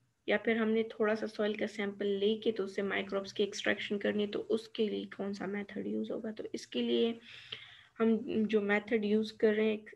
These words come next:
एक्सपेरिमेंट है, उसके लिए आपने तीन environment को select करना है या तीन different locations को जहाँ से आपने सॉइल के सैंपल को लेना है।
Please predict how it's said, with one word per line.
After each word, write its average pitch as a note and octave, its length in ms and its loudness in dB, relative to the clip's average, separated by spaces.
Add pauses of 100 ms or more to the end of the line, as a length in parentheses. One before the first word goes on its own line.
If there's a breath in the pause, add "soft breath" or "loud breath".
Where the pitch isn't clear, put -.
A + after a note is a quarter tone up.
एक्सपेरिमेंट G#3+ 680 -4
है, A#3+ 60 -2
उसके A3 380 -2
लिए G#3 120 2
आपने G3+ 220 0
तीन A#3 380 0
environment G#3+ 600 2
को B3+ 100 2
select A#3 400 -2
करना G#3+ 340 0
है G#3+ 180 0
या G3+ 100 2
तीन A3 460 4
different G3+ 360 0
locations F#3+ 600 -6
को G#3+ 120 -6
जहाँ G3 260 -6
से G3+ 120 -6
आपने G3+ 240 -4
सॉइल F#3+ 300 -4
के G3+ 100 -4
सैंपल G3+ 420 -6
को A#3+ 200 -4
लेना A3+ 380 -4
है। - 200 -14